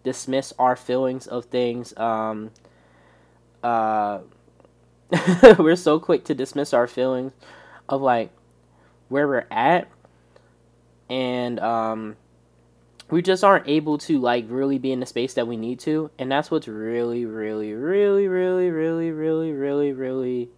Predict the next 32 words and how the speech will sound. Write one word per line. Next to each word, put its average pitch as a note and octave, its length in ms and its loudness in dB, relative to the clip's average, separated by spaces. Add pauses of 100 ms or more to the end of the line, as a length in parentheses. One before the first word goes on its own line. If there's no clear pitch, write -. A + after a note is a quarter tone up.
(160)
sad. A2+ 600 -2 (680)
Um, A#2 580 -4 (440)
it's B2+ 120 -10
really A#2+ 320 -4
sad G2+ 440 -6 (600)
at B2+ 120 -6
the A2+ 80 -6
end A2 140 -8
of G2+ 100 -12
the F#2+ 60 -18
day. G2 280 -6 (560)
Um, G#2+ 420 -6 (1600)
it D#3 80 -2
really F3 260 6
is. A2+ 180 -2 (1200)
And C#3+ 160 -2
it's C#3 100 -4
just, D3 200 -2
it's D3 120 -6
really C#3+ 260 0
just, B2+ 420 -4 (320)
it's F3 140 -2
hard. D#3 380 8
It's D3+ 120 -2
hard D#3 200 6
to D3+ 80 0
watch C3 220 2
people C#3+ 200 -6
go B2 120 -2
through D3+ 140 -4
that, D3+ 320 2
and B2 480 -4